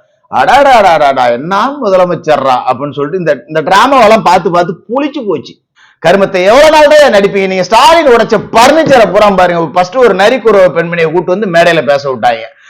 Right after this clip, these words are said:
அது அடுத்த ஆறு மாசத்துல காரி துப்பிருச்சு. "எனக்கு ஊரு வெட்டி தரேன் நானுங்க, பட்டா தரேன் நானுங்க, ஒரு மயிரும் நடக்கல, நான் மறுபடியும் பிளாட்பாரத்துல தான் பொங்கி திங்கிறேன்."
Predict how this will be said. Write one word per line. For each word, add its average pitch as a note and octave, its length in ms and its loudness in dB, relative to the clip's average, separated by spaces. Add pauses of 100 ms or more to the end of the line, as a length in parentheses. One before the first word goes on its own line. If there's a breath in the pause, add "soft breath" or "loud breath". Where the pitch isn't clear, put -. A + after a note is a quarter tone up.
(100)
அது F#3+ 320 2
அடுத்த F#3+ 280 2
ஆறு G3+ 220 4
மாசத்துல G#3+ 360 2
காரி G3+ 280 2
துப்பிருச்சு. E3 420 -4
"எனக்கு D#3+ 260 -2
ஊரு G#3+ 140 4
வெட்டி F3 180 2
தரேன் D#3+ 300 0
நானுங்க, F3+ 220 -2
பட்டா D#3 280 0
தரேன் D#3+ 340 0
நானுங்க, D#3+ 360 -2
ஒரு F3 180 2
மயிரும் F#3 360 0
நடக்கல, D#3+ 300 2
நான் D#3 180 0
மறுபடியும் E3+ 440 -2
பிளாட்பாரத்துல D#3+ 560 0
தான் C#3+ 160 0
பொங்கி C3+ 220 -10
திங்கிறேன்." B2 400 -8